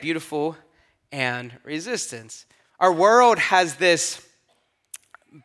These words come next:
definition of love that's very different than the definition that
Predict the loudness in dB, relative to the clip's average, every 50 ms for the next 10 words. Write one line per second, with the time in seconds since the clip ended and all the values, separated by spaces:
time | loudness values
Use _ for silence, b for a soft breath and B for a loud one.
0 | _ _ -6 -4 -4 -4 -2 -2 0 0 0 0 -2 -2 -2 0 0 0 0 -2
1 | -2 0 2 2 2 0 -2 -6 -4 -4 -4 -2 -2 -2 -2 -4 -6 -4 -4 -4
2 | -4 -4 -4 -4 -4 -4 -6 -4 -6 -8 -8 -8 -8 -8 -6 -2 0 0 0